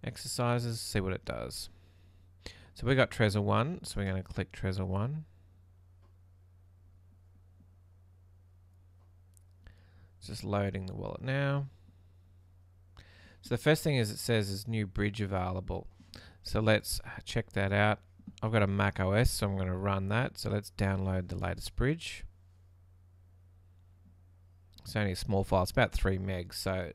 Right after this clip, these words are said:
it's only, I think it's gonna take about ten seconds to do that. So after we download this, we're gonna install it,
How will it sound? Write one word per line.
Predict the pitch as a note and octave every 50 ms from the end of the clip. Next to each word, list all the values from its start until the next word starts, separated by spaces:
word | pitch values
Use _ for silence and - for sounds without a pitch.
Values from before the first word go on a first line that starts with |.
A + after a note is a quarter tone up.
| - -
it's | - - -
only, | G#2 G2 F#2 F2 - - - - - - - - - - -
I | - G2
think | F#2+ F#2
it's | F2 -
gonna | - F2+ F2 F2
take | - F2 -
about | - E2+ E2 - -
ten | - F#2 F#2 F#2
seconds | - - F#2 F2+ - - F2 F2+ F#2 -
to | - -
do | - F#2 F#2
that. | F2+ F#2 F2+ - - - - - - - - - - - - -
So | - - A#2+ A2+
after | G2+ F2 C3 D3 D#3 - - D#3+ B2+ A2+
we | G#2 G#2 G2
download | - A2+ A2+ A2+ A2+ A2 G#2+ G2+
this, | G2 G2+ F#2+ - -
we're | - F#2+ F#2
gonna | F#2 F2 E2+
install | F2 F#2 - - - - - G2 G2 G2+ A#2 C3+
it, | -